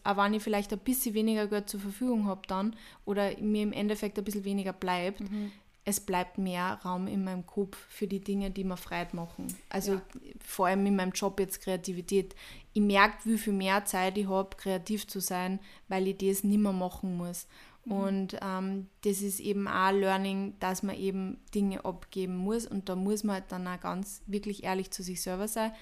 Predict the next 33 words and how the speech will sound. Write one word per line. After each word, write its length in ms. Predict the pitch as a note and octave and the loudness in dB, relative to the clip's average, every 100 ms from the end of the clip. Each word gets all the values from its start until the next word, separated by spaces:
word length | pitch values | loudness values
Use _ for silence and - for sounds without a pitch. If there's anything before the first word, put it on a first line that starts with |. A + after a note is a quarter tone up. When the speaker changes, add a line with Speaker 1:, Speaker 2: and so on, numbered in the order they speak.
| - - | -18 -8
Speaker 1:
Kann 240 | G3 F#3+ | -2 2
ich 100 | G#3+ | 2
das? 240 | A#3+ A#3+ G#3 | 2 0 0
Mag 220 | F#3 F#3+ | -2 0
ich 100 | A3 | 0
das? 360 | A#3 A#3 - - - - - | 0 -2 -4 -12 -20 -20 -2
Hab 160 | G#3+ G#3 | 0 2
ich 80 | G#3 | 2
vielleicht 300 | G#3 F#3+ G3 | 2 2 0
die 60 | |
Möglichkeit, 500 | G3+ G3 G3+ G#3 G3 | 0 0 -2 -2 -2
dass 160 | G3 G3 | -2 -2
ich 140 | F#3+ | -2
wen 160 | F#3+ F#3 | -2 -2
find, 500 | - A#3 A#3+ A#3 - | 2 6 6 4 0
der 140 | F#3+ | 0
das 200 | F#3+ F#3+ | 0 -4
besser 360 | - G3 G3 G3+ | 2 2 2 -2
kann 240 | G3+ F#3 | -2 -2
als 160 | F3+ - | -4 -4
ich, 240 | A3 A#3 | 0 0
Speaker 2:
Ja. 100 | G3+ - - - | -2 -10 -18 -2
Speaker 1:
dem 180 | G#3 G#3 | 4 6
ich, 320 | G#3 G#3 G3+ - | 6 2 0 -2
ähm, 360 | G3 G3 G3 | 0 0 0
was 220 | F#3+ G3 - | 0 0 -2
dafür 240 | F#3+ G3+ | -2 -2
geben 340 | G3 F#3+ F#3+ | 0 0 0
kann, 360 | F#3 G3+ G3 G3 | 0 -2 -2 -4
dass 200 | - F#3+ | -4 -4
er's 320 | - E3+ E3+ E3+ | -2 -2 -2 -4
macht. 360 | E3 - - - | -8 -10 -18 -18
Speaker 2:
Genau. 160 | G#3 | -18